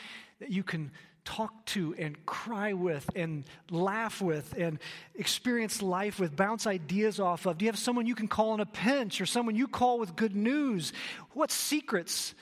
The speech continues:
can you share with someone in your life? Who's, who, who, when they come into your life, when they come into the room, do your eyes light up?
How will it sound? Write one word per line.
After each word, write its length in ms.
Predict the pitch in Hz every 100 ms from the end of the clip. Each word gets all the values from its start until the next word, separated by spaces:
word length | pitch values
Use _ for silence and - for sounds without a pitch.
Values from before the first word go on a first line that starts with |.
| - - _ _
can 140 | - 190
you 80 | 175
share 600 | - 214 180 139 131 139 -
with 140 | 160
someone 300 | - 190 165
in 100 | 156
your 100 | 151
life? 500 | 147 147 139 131 - 233
Who's, 240 | 302 - - _ _ _ _ _
who, 200 | - 311
who, 220 | 214 320 320
when 80 |
they 80 | 240
come 220 | - 233
into 100 | 233
your 120 | 190 175
life, 680 | 175 185 147 - - - - _ -
when 100 | 175
they 60 |
come 180 | - 240
into 120 | 208
the 80 | 165
room, 680 | 151 185 196 156 135 123 113 - _ _ _ -
do 60 |
your 120 | 165
eyes 380 | 180 160 170 143
light 240 | 139 135 127
up? 300 | 127 -